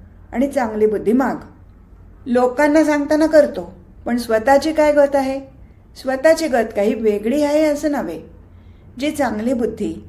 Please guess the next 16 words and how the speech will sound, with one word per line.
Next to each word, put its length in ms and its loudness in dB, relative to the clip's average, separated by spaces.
म्हणजे 280 -4
शाश्वताकडे 760 -2
नेणारी, 600 -8
तो 140 6
म्हणतोय 680 -4
ती 60 -6
बुद्धी 460 -4
ह्याच्यात 380 -4
असते 500 -6
असं 240 -4
नव्हे. 240 -4
म्हणून 220 6
आपण 340 2
जर 140 6
मागायचं 540 2
असेल, 560 -8